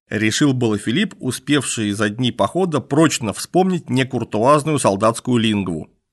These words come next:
В подтверждение из-за павес донеслись издевательские крики, а один шутник, чтобы не возникло сомнений в содержании, триста туазов все-таки, выбежал на берег и показал бургундцам голый зад. "Карабумс!"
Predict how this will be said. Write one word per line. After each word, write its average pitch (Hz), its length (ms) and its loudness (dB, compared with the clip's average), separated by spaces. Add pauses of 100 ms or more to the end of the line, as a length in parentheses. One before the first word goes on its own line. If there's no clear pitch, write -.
(320)
В - 40 -12
подтверждение 120 760 0
из-за 113 200 4
павес 151 360 2
донеслись 127 380 -2
издевательские 139 640 2
крики, 110 440 0 (440)
а 110 160 4
один 127 260 2
шутник, 160 400 0
чтобы 92 280 -4
не 104 100 0
возникло 113 440 0
сомнений 117 400 0
в - 40 -8
содержании, 113 640 0 (220)
триста - 300 -4
туазов 123 420 -2
все-таки, - 460 -6 (460)
выбежал 143 420 6
на 113 140 4
берег 156 300 2
и 120 60 -2
показал 107 440 0
бургундцам 117 600 -4
голый 101 260 -2
зад. 98 320 -4 (680)
"Карабумс!" 156 1600 8